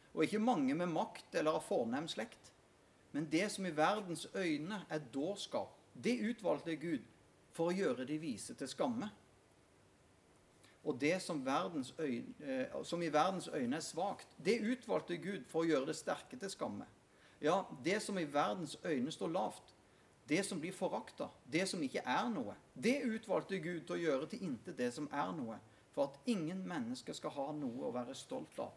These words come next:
overfor Gud. Vi har alle en avtale i framtida, og det er å stå foran Gud. Og vi har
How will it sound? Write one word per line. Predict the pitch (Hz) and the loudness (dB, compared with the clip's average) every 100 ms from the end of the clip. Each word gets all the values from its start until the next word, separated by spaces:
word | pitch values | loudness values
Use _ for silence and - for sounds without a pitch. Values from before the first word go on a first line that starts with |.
| - | -6
overfor | 127 113 110 127 131 | -2 -2 -2 -4 -4
Gud. | 147 - - - - - - - - - - - - - - - - - - _ - - - - - - - - - - 131 | -4 -6 -14 -20 -20 -20 -20 -20 -20 -20 -20 -20 -20 -20 -20 -20 -20 -20 -20 _ -20 -20 -20 -20 -20 -20 -20 -20 -20 -10 2
Vi | 202 | 4
har | 185 220 233 208 | 6 6 6 4
alle | 180 147 220 247 - - - - - - - - - - - - | 6 6 6 4 0 -16 -20 -20 -20 -20 -20 -20 -20 -20 -16 2
en | 170 208 | 4 8
avtale | 175 127 156 151 170 160 - - - - | 8 6 6 6 4 -2 -6 -18 -12 -4
i | 156 | -2
framtida, | 160 127 - 127 117 - - - - - - - - - | 0 -2 -2 -4 -4 -10 -20 -20 -20 -20 -20 -20 -20 -4
og | 151 | 0
det | 143 | 2
er | 160 | 0
å | 151 | 0
stå | 147 135 | -2 -2
foran | 135 127 | -2 -2
Gud. | 123 120 - - - - - - - - - - - - - - 160 | -2 -4 -8 -20 -20 -20 -20 -20 -20 -20 -20 -20 -20 -20 -20 -6 0
Og | 147 | 4
vi | 165 | 4
har | 185 | 2